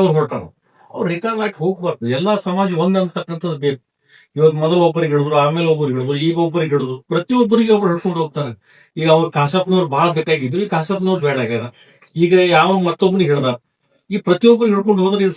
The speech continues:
ಸಮಾಜ ಎಲ್ಲಿಗೆ ಹೋಗಿ ಮುಟ್ತದೆ? ನಮ್ ಸಮಾಜ ಹಾಳು ಮಾಡ್ಲಿಕ್ಕೆ ಕಾರಣಪ್ಪ ಯಾರಪ್ಪ ಅಂದ್ರ ಇದು ಪಂಚಪೀಠ ಅದು ಏನು ಇವು ಪಂಚಮಸಾಲಿ ಶ್ರೀಗಳದಾರ, ಇವರೇ ಕಾರಣ.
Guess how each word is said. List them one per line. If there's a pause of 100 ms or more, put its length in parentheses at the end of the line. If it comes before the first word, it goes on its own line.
ಸಮಾಜ (120)
ಎಲ್ಲಿಗೆ
ಹೋಗಿ
ಮುಟ್ತದೆ?
ನಮ್ (100)
ಸಮಾಜ (120)
ಹಾಳು
ಮಾಡ್ಲಿಕ್ಕೆ
ಕಾರಣಪ್ಪ (100)
ಯಾರಪ್ಪ
ಅಂದ್ರ (560)
ಇದು (140)
ಪಂಚಪೀಠ
ಅದು (100)
ಏನು
ಇವು (180)
ಪಂಚಮಸಾಲಿ (200)
ಶ್ರೀಗಳದಾರ, (320)
ಇವರೇ (100)
ಕಾರಣ.